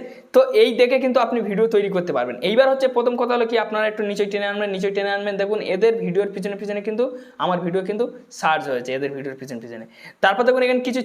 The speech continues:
চ্যানেল শো করাচ্ছে আমার, মানে আমার চ্যানেলে অডিয়েন্স এদের ভিডিওই চলে যায়, মানে এই চ্যানেলের ভিডিও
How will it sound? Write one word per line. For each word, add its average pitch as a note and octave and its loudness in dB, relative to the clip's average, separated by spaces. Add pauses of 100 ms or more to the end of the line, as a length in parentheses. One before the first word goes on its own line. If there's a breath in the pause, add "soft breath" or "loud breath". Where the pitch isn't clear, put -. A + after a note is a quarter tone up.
চ্যানেল A#3+ 2 (100)
শো A3+ 4 (100)
করাচ্ছে C#3+ -2
আমার, G#2 -10 (440 loud breath)
মানে A3+ 2 (220)
আমার C4+ 2 (100)
চ্যানেলে B3+ 4 (120)
অডিয়েন্স B3+ 2 (140)
এদের A3+ 4 (100)
ভিডিওই G#3 4
চলে F3 0
যায়, D#3 0
মানে F3 -2 (200)
এই A#3 4 (280)
চ্যানেলের G3+ 0
ভিডিও F3 0